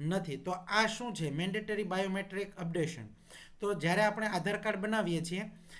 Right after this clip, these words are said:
ત્યારે આપણે, અ, બાળક પાંચ વર્ષ કરતાં નાનું હોય તો એની આંખો, હાથ, અ, લેવામાં આવતા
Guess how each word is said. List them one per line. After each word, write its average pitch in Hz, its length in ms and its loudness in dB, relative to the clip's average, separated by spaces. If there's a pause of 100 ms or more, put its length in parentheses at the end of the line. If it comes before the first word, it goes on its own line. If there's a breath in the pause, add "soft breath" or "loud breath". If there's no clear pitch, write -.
(180 loud breath)
ત્યારે 202 460 4 (280 loud breath)
આપણે, 214 340 2
અ, 175 640 0 (120)
બાળક 190 360 2
પાંચ 196 280 0
વર્ષ 202 240 0 (300)
કરતાં 190 300 0
નાનું 175 460 2
હોય 202 200 2 (280 loud breath)
તો 175 60 0
એની 185 420 -2
આંખો, 175 580 -2 (140)
હાથ, 160 320 0 (460 loud breath)
અ, 165 400 4
લેવામાં 185 400 4
આવતા 170 420 0